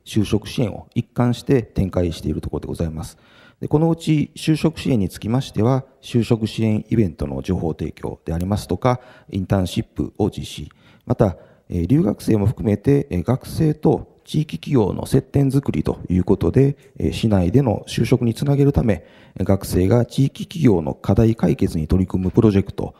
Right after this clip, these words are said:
を展開しているところでございます。で、えー、今回、あの、産業観光局として、えー、補正予算に、あの、計上させていただいてます留学生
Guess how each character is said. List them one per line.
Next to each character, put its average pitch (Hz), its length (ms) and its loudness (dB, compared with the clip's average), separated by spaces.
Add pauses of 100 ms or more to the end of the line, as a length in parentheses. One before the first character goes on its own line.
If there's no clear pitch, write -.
(140)
を 135 160 4
展 98 240 2
開 87 280 0
し - 80 -12
て 90 80 0
い 85 60 4
る 80 100 -2
と - 80 0
こ - 100 -2
ろ 73 80 0
で 65 80 -4
ご 78 100 -2
ざ 87 140 -2
い - 40 -4
ま - 140 -6
す。 - 200 -14 (600)
で、 - 200 0 (120)
え - 60 -2
ー、 113 40 4
今 202 160 2
回、 98 320 2
あ 90 140 2
の、 82 260 0
産 135 180 2
業 135 120 6
観 127 160 2
光 123 120 4
局 - 220 0
と 71 100 -4
し - 160 -4
て、 131 480 2
え 85 340 0
ー、 - 20 -4
補 - 100 -4
正 - 80 -2
予 104 100 4
算 90 200 2
に、 73 200 -6
あ 82 60 -4
の、 78 100 -4
計 92 160 0
上 98 140 2
さ 101 160 2
せ - 60 -4
て 113 80 -4
い 107 60 -2
た 107 100 2
だ 104 80 6
い 101 40 4
て 107 100 -4
ま 107 120 2
す - 220 -6
留 95 120 4
学 95 180 2
生 82 120 0